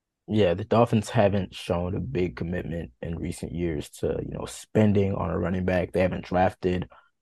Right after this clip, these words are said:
a running back in the first three rounds of the draft since twenty sixteen when they selected Kenyon Drake. Um, if you look at the past couple of years, I mean, it's been a lot of, uh, fr-, undrafted free agents,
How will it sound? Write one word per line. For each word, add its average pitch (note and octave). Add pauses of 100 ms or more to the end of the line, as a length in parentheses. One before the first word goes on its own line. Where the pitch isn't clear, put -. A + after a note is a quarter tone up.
a E2
running D#2+
back F2
in F2+
the -
first F2
three F2+
rounds D#2+
of E2
the C#2+
draft D#2+
since D#2+
twenty F2
sixteen G2
when F2
they F2
selected -
Kenyon -
Drake. A2+
Um, -
if -
you -
look A#2+
at -
the -
past B2+
couple B2+
of A#2+
years, C3
I A2
mean, A2+
it's G#2
been A2
a G#2+
lot G#2+
of, G#2
uh, G#2 (100)
fr-, - (180)
undrafted G#2
free G2+
agents, G#2